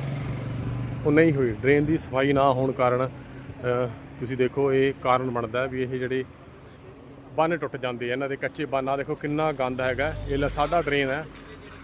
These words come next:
ਸਰਕਾਰ ਵੱਲੋਂ ਸਮੇਂ-ਸਮੇਂ 'ਤੇ ਸਫਾਈਆਂ ਲਈ ਫੰਡ ਜਾਰੀ ਹੁੰਦੇ ਆ, ਪਰ ਉਹ ਫੰਡ ਜਿਹੜੇ ਆ,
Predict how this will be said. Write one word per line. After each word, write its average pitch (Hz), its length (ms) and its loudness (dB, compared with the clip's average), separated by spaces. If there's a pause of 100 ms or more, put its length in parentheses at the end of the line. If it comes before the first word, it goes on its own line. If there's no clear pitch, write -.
(160)
ਸਰਕਾਰ 156 380 2
ਵੱਲੋਂ 180 300 4
ਸਮੇਂ-ਸਮੇਂ 160 560 0
'ਤੇ 160 280 -2 (1500)
ਸਫਾਈਆਂ 151 540 2
ਲਈ 160 140 4
ਫੰਡ 151 260 -2
ਜਾਰੀ 147 260 2
ਹੁੰਦੇ 135 180 -2
ਆ, 165 40 0
ਪਰ 165 160 -4
ਉਹ 170 80 0
ਫੰਡ 147 260 -4
ਜਿਹੜੇ 147 240 0
ਆ, 175 80 -6